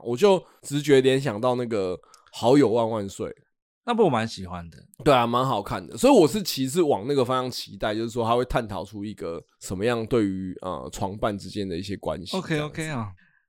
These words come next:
Speaker 2: 好啦，那我来讲一下《爱爱内涵光》到底在演些什么。他的故事呢，是聚焦在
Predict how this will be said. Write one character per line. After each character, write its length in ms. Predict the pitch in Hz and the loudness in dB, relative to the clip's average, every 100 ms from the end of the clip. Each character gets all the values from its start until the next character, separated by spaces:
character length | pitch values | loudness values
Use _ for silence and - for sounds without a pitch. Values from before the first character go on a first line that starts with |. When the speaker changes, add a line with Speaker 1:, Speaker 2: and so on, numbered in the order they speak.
| - | -2
Speaker 2:
好 100 | 214 | 2
啦， 220 | 262 247 | 4 4
那 140 | 247 | 4
我 80 | 190 | 4
来 100 | 185 | 4
讲 180 | 190 165 | 4 2
一 60 | 180 | 4
下 220 | 214 175 - | 2 0 -2
《爱 220 | 208 170 | 0 0
爱 300 | 160 180 156 | 0 0 0
内 200 | 175 165 | -2 -2
涵 240 | 147 127 127 | 0 -2 -2
光》 220 | 143 143 | 0 0
到 140 | 196 | -2
底 40 | 123 | -2
在 120 | 175 | -2
演 340 | 127 107 95 | -2 -4 -6
些 260 | - 180 202 | -6 -2 -2
什 180 | - 95 | -2 -6
么。 140 | 98 - _ _ _ _ _ _ | -12 -18 _ _ _ _ _ _
他 100 | 240 | -4
的 100 | 220 | -4
故 260 | 214 277 190 | -2 -2 -2
事 180 | 233 | 0
呢， 160 | 190 160 | 0 0
是 160 | 226 185 | -2 -6
聚 320 | - 247 156 | -4 -4 0
焦 220 | 160 156 | 0 0
在 340 | 170 151 104 | 0 -2 -2